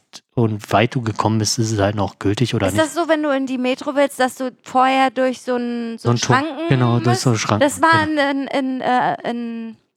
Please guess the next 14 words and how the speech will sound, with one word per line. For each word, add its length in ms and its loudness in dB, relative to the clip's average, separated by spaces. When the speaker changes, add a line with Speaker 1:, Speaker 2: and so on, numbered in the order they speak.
Speaker 2:
wo 140 -12
war 180 2
ich? 160 -8
In 120 2
England. 440 0
In 100 -2
England 340 2
war 120 4
das 140 -2
auch 180 2
so, 280 -8
dass 180 -6
du 460 -4
d-, 80 -6